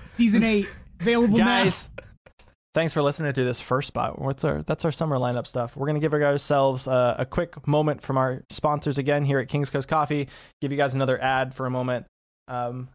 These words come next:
Speaker 2: and then we'll be right back once that is over, and we're gonna dive into our webtoon from this week and some, some new studio, uh,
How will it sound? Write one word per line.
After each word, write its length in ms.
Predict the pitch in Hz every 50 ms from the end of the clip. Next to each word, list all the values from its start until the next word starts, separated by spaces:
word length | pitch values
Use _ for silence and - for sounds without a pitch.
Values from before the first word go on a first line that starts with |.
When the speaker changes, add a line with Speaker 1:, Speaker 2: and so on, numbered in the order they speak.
| _ -
Speaker 2:
and 160 | 131 131 135
then 120 | 131 127
we'll 140 | 127 135 139
be 180 | 127 139 131 127
right 640 | 110 110 113 123 135 143 151 156 156 156 - 156
back 380 | 127 151 147 143 143 147 - -
once 220 | 151 147 139 - -
that 160 | 147 139 131
is 120 | 135 123
over, 260 | 143 143 143 147 160 160
and 120 | 147 135
we're 60 | 131 131
gonna 140 | 131 117 113
dive 340 | 110 131 120 127 135 139 135
into 720 | 139 135 135 131 - - - 135 131 131 131 131 127 - - -
our 120 | 120 117
webtoon 720 | 117 117 117 123 127 147 156 147 - 190 196 202 214 226 214
from 180 | - 226 226
this 260 | 226 247 247 233 - -
week 460 | 269 285 302 320 311 - - - - - - - - - - _ _ _ -
and 180 | 139 139 139
some, 380 | - - - 156 147 156 156 151
some 300 | - - - 156 151 151
new 180 | 160 170 190 196
studio, 880 | - - - - - 190 196 196 196 190 190 190 185 185 185 185 185
uh, 240 | 185 180 180 180 175